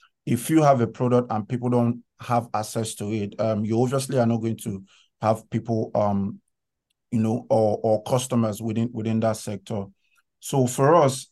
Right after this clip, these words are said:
as my cover, um, is really, really about helping Africans, you understand, to adopt insurance, solving the different barriers. Um, it could be the barrier of awareness, right?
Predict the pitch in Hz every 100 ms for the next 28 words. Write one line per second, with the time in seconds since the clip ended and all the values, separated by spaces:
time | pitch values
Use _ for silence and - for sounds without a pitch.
0 | - 117 113 117 110 - 135 127 110 120
1 | 165 _ _ _ _ - 127 110 110 -
2 | - 127 117 117 151 160 147 139 135 131
3 | 110 101 120 120 120 _ _ _ - 135
4 | 135 131 127 113 110 113 110 104 98 -
5 | 104 104 - 110 101 107 101 117 113 117
6 | 107 110 110 101 - _ _ - 147 139
7 | 147 120 101 127 123 123 120 104 104 120
8 | 135 - 120 110 107 120 107 - 117 107
9 | 135 135 135 _ _ - 101 110 120 123
10 | 120 107 110 123 139 180 190 - _ _
11 | _ - 113 127